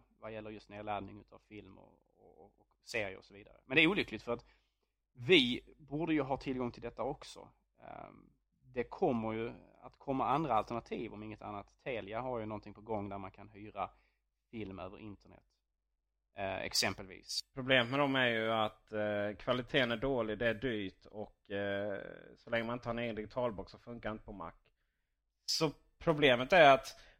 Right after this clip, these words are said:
Speaker 2: på ena kanten står en väl, en, en massa människor som vill betala för sig, både för film, musik och, och T V-serier.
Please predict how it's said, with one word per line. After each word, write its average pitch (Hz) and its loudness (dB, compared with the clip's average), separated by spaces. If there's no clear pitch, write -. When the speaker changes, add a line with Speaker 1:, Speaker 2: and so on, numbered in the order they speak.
Speaker 2:
på - -8
ena 143 6
kanten 151 6
står 143 6
en 139 4
väl, 143 8
en, 139 -4
en 143 0
massa 143 2
människor 143 4
som 127 2
vill 120 2
betala 120 4
för 147 8
sig, 139 6
både 131 2
för 120 -8
film, 117 0
musik 120 -2
och, 117 -2
och 117 -6
T 135 2
V-serier. 113 -2